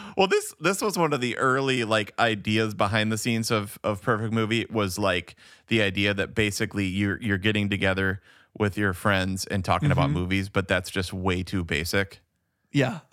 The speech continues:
Speaker 1: Like
Speaker 2: <laughs> So we had to get the hook.
Speaker 1: <laughs> Yeah.
Speaker 2: Perfect Movie.
Speaker 1: Favorite family line? "I want
Speaker 2: Mm-hmm.
Speaker 1: my bike. I want my bike."
Speaker 2: Oh, that little
Speaker 1: That's
Speaker 2: girl. Yeah.
Speaker 1: Yeah. That's like,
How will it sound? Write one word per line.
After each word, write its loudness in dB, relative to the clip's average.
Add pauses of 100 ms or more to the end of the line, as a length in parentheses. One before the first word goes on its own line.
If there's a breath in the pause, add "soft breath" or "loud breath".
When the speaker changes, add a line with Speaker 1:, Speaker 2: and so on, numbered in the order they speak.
(180)
Speaker 1:
Like 0
Speaker 2:
<laughs> -14
So 0
we 2
had 0
to 0
get -2
the -4
hook. -6
Speaker 1:
<laughs> -20
Yeah. 2 (100)
Speaker 2:
Perfect 0
Movie. -4 (640 loud breath)
Speaker 1:
Favorite 4
family 2
line? 2 (440 soft breath)
"I 6
want 4
Speaker 2:
Mm-hmm. 0
Speaker 1:
my 4
bike. 2
I 4
want 2 (120)
my 4
bike." 2 (240)
Speaker 2:
Oh, 4
that 0
little 4
Speaker 1:
That's 6
Speaker 2:
girl. 0
Yeah. 0
Speaker 1:
Yeah. 2 (100)
That's 2
like, 0